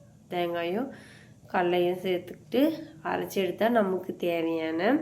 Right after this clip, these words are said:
சாம்பார், கறிக்கு தேவையான சாம்பார் வந்து ரெடி ஆயிரும். கடலை தாங்க போடுறேன். அந்த காலத்துல எங்க பாட்டிங்களாம் ஆரியத்தை வந்து முழுசாவே வச்சு ஆட்டும். கடலை இருக்கும், ஆனா அது சாப்பிட்றதுக்கு வச்சுக்கும். அந்த மாதிரி தான் பண்ணும். இப்ப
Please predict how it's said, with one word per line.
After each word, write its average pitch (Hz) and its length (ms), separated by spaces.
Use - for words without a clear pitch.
சாம்பார், 190 540
கறிக்கு 202 360
தேவையான 185 640
சாம்பார் 185 460
வந்து 175 260
ரெடி 170 220
ஆயிரும். 170 340
கடலை 165 320
தாங்க 170 240
போடுறேன். 175 340
அந்த 175 180
காலத்துல 208 360
எங்க 208 200
பாட்டிங்களாம் 190 720
ஆரியத்தை 226 440
வந்து 220 260
முழுசாவே 220 580
வச்சு 214 240
ஆட்டும். 180 400
கடலை 208 360
இருக்கும், 220 300
ஆனா 240 160
அது 214 180
சாப்பிட்றதுக்கு 202 600
வச்சுக்கும். 214 520
அந்த 190 180
மாதிரி 202 220
தான் 226 180
பண்ணும். 214 320
இப்ப - 120